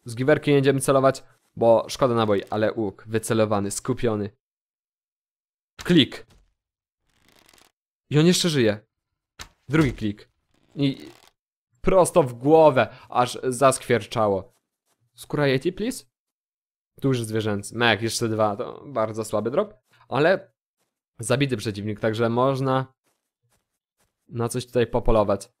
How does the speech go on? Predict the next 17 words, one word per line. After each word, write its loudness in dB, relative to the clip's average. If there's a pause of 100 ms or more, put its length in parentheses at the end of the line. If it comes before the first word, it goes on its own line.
(460)
Ewentualnie 2
fajnie 0
można -2
to -14
sobie 0
aima 0
potrenować. -4 (1600)
Hmm. -8 (2000)
Chodźmy 0
gdzieś -2
dalej. 0 (280)
Yy, -2
chciałbym -4
dużego 0
Yetiego 0
bić, -6
bo, -2